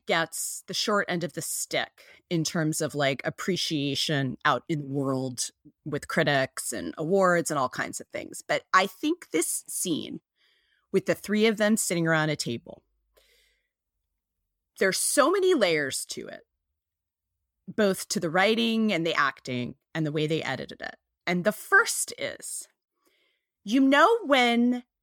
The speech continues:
you feel left out. And so everything annoys you. And then you start picking disagreements because you're annoyed and you can't even quite put your finger on why you're annoyed. So that what you decide to channel that in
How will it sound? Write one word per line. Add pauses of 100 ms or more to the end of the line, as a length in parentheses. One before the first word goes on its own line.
you
feel (240)
left
out. (1700)
And
so
everything
annoys
you. (840)
And
then
you
start (160)
picking
disagreements (300)
because
you're
annoyed
and
you
can't
even
quite
put
your
finger
on
why
you're
annoyed.
So
that
what
you
decide
to
channel
that
in